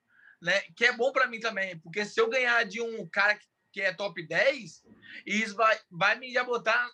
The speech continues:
no meio do, dos caras ali, é,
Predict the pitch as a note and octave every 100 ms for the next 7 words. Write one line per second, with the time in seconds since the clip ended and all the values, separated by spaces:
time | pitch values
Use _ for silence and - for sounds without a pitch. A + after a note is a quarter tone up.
0 | _ G#3+ G#3 G#3 A#3 B3+ C4+ C#4+ B3 -
1 | G#3 A#3 - A3 A3 A#3 G#3+ G3 A#3+ E4+
2 | _ - - - G#3 G#3 A3 A3+ A3+ A3+
3 | A3 A3 G#3 E3